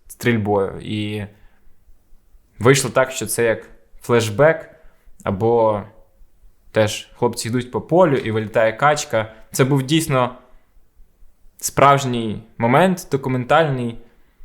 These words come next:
і ніхто не очікував, що там сидить качка, але вдалося її впіймати в кадр трішки, і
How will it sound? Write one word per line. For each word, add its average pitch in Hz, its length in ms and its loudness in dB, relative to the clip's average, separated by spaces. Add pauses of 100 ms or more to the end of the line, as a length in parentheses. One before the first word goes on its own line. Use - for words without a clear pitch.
(500)
і 127 100 0 (500)
ніхто 127 200 2
не 143 100 6
очікував, 135 360 -2
що - 60 -14
там 104 140 -4
сидить 104 240 -10
качка, 123 580 -2 (280)
але 120 640 2 (500)
вдалося 131 520 6
її 113 300 -2 (640)
впіймати 120 460 0
в - 60 -16
кадр 165 320 0
трішки, 139 440 -6
і 113 420 -6